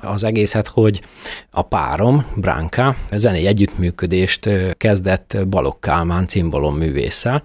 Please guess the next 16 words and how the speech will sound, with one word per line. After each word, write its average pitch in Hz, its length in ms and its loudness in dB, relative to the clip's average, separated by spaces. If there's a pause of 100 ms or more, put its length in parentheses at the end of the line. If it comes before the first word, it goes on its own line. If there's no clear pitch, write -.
Nevezetesen 143 920 2
az 117 280 0
akkorra 120 720 4
már 110 420 4 (180)
igen 113 500 4
szép - 540 0
pályát 87 460 2
befutó 110 640 2
Gypsy 107 320 2
Cimbalom 80 560 0
Band 87 380 2 (220)
zenekarral. 104 1080 2 (180)
Ők, 110 280 2 (120)
ők 104 240 -2
egy 98 240 -2
új 110 280 6